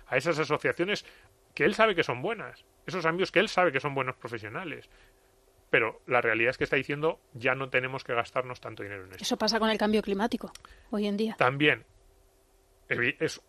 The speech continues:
Speaker 1: ejemplo de manual, pero con estas políticas de identidad está pasando. Es
Speaker 2: Sí.
Speaker 1: decir, lo que en su momento pudo tener alguna justificación, yo creo que,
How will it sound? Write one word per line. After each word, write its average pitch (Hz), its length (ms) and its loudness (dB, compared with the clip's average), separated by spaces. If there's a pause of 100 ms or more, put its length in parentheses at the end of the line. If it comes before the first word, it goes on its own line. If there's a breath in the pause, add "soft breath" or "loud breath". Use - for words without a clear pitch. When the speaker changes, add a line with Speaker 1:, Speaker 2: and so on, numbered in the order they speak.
Speaker 1:
ejemplo 120 420 0
de 117 80 2
manual, 170 360 2 (400 soft breath)
pero 202 400 4 (400)
con 127 160 0
estas 131 220 0
políticas 127 480 0
de 120 100 4
identidad 107 400 -2 (120)
está 110 300 -6
pasando. - 320 -18 (240)
Es 139 100 2
Speaker 2:
Sí. 135 80 2
Speaker 1:
decir, 117 240 -6 (340 loud breath)
lo 151 280 4
que 165 80 -4
en 156 100 -6
su 160 140 -6
momento 147 680 -2
pudo 151 520 4 (120)
tener 143 420 4 (200)
alguna 135 420 2
justificación, 139 540 0
yo 196 100 6
creo 233 180 6
que, 196 200 0